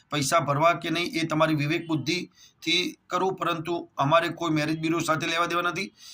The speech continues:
Even ઉલટાનું અમે એવું કહીએ છીએ કે એમનું રેકોર્ડિંગ અમને મોકલો, ગ્રુપોમાં મૂકીશું. આ સાથે એક નમ્ર વિનંતી એ પણ કરવામાં આવે છે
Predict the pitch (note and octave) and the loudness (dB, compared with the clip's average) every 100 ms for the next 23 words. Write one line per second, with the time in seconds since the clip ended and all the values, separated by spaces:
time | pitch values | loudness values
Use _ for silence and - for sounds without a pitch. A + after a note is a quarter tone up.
0 | - E3+ F#3+ F#3 E3+ F3 F#3 E3+ D3+ F3 | -10 -2 0 2 0 2 2 4 2 2
1 | F3 F3 F3+ F3+ D3+ F3+ E3+ E3 E3+ D3 | 0 0 0 0 0 -2 -2 -2 -2 -2
2 | C#3+ E3+ F3 E3+ E3+ E3+ D#3 F3 C#3+ C#3+ | -2 -2 -2 -2 -4 -6 -4 -4 -2 -4
3 | F3 F3 E3+ D#3 F3 - - - - - | -2 -2 -4 -6 -8 -8 -12 -18 -20 -20
4 | - - - F#3 F3+ E3+ F3+ F3+ D3+ E3 | -20 -6 4 4 4 0 0 0 0 2
5 | E3+ D#3+ D#3+ D#3+ D#3+ F3 G3 G3+ G3+ F#3+ | 2 2 2 0 -4 -4 -4 -2 0 0
6 | F3+ F3 E3+ E3+ F3 E3+ F3 | 2 2 4 4 4 2 -4